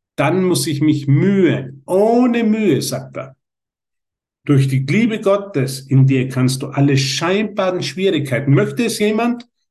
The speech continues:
ohne Mühe und in sicherer Zuversicht lösen. Das dürfen wir ausprobieren, sagt Jesus. Lass dich auf dieses Experiment ein.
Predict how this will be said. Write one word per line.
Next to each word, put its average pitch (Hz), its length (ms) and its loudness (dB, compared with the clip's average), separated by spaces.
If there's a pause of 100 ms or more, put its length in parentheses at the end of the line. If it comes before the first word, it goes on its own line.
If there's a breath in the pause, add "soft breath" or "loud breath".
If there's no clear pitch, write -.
(380)
ohne 247 440 4
Mühe 220 720 0
und 151 140 4
in 139 160 4
sicherer 185 600 -2
Zuversicht 170 640 -4
lösen. 202 540 -4 (3000)
Das - 140 -6
dürfen 147 340 2
wir 139 200 4
ausprobieren, 151 680 0
sagt 120 260 -4
Jesus. 117 340 -2
Lass 156 260 0
dich 175 180 -4
auf 139 100 -4
dieses 143 320 -2
Experiment 156 880 -2
ein. 160 640 -4